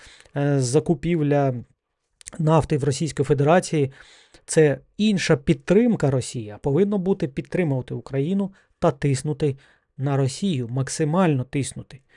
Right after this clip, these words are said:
В такому випадку війна може швидко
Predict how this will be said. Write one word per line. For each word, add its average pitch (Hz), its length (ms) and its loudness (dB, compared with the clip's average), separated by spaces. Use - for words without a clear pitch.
В - 100 -20
такому 151 460 0
випадку 147 600 0
війна 139 480 -2
може 135 340 -4
швидко 139 500 -6